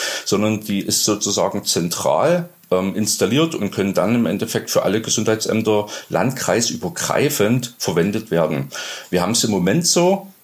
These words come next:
dass die Software, die aktuell eingesetzt wird, das ist bei uns Octoware T N, sich wirklich beschränkt im Endeffekt auf die Landkreiszuständigkeit. Das heißt, im Infektionsschutzgesetz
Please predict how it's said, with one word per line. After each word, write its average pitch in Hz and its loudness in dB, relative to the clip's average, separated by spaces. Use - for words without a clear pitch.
dass - 0
die 90 -2
Software, 131 2
die 87 -2
aktuell - 0
eingesetzt 165 0
wird, 147 -2
das 92 -2
ist 92 0
bei - -4
uns 98 -2
Octoware 110 -2
T - -2
N, 175 2
sich 113 0
wirklich 110 0
beschränkt 107 0
im 107 -2
Endeffekt 113 -2
auf - 0
die 104 -4
Landkreiszuständigkeit. 95 -2
Das - -4
heißt, 127 0
im 101 -2
Infektionsschutzgesetz 127 -2